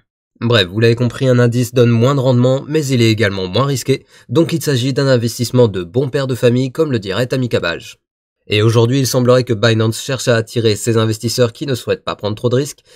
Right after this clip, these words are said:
car ils viennent de sortir un indice composé des dix crypto-monnaies les plus capitalisées du marché,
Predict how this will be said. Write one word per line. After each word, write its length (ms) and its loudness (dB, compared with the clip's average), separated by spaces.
car 160 -4
ils 100 0
viennent 220 0
de 80 0
sortir 380 -2
un 80 -2
indice 280 -4
composé 460 -4
des 140 -6
dix 220 -8
crypto-monnaies 580 2
les 120 -6
plus 220 -8
capitalisées 580 -4
du 160 -6
marché, 360 -2